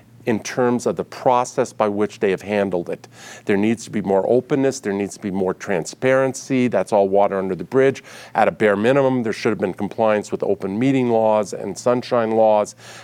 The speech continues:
and all the rest. And now having sent that superintendent packing, which was their ability to do, it should have been a more deliberate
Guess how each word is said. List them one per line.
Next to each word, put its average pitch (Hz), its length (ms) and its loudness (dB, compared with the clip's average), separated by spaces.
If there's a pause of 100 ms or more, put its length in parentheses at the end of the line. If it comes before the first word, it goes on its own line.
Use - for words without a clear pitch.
and 110 160 0
all 104 140 4
the 107 100 -4
rest. 113 440 0 (260)
And 110 180 0
now 131 220 4
having 123 320 0
sent 143 340 0
that 131 160 2
superintendent 123 800 -4
packing, 107 560 -2 (140)
which 113 260 -10
was 98 380 0
their 98 300 2
ability 117 580 0
to 127 100 -10
do, 117 460 0 (840)
it - 160 -4
should 147 160 -4
have 147 140 -6
been 131 320 0
a 113 100 -2
more 107 260 2
deliberate 120 960 -2